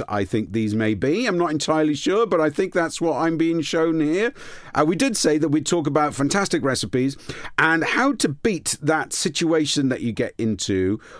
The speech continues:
where you are going out and doing stuff and you get suckered into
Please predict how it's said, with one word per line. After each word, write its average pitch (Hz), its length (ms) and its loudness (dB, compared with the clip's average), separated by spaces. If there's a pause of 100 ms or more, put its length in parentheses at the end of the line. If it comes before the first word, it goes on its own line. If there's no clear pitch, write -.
(140)
where 139 680 2
you 139 640 2
are 123 300 2
going 165 240 2
out 147 200 0
and 120 160 -2
doing 143 300 2
stuff 110 600 -2
and 117 760 0
you 117 360 0
get 120 260 -2
suckered - 560 0
into 123 640 2